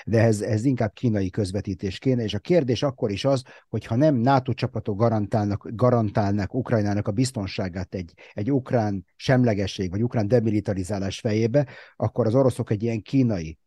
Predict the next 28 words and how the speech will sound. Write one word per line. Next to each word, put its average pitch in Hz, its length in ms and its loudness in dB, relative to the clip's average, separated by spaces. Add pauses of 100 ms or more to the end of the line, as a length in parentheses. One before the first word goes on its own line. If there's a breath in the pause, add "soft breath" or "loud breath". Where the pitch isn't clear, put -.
(300)
eh, 101 380 -4
garanciába 104 640 0
beleegyeznének. 87 840 -4
Hát 95 100 -8
ez 120 140 -4
is 117 100 -4
egy 127 120 0
igen-igen, 113 520 2 (300)
eh, 107 200 0
jó 131 200 8
kérdés. 117 600 0 (320 soft breath)
Eh, 110 140 -4
Kína 131 320 6
egy 110 120 4
olyan 123 140 4
hatalom, 117 340 2
amelyik 110 240 0
nem 120 160 2
harcolt 113 400 0
Oroszország 104 540 -2
ellen 107 200 0
a 101 40 0
háborúban, 104 520 0
hanem 107 180 -2
inkább 110 280 0
Oroszország 104 560 -2
oldalán 95 460 0
állt. 113 300 -2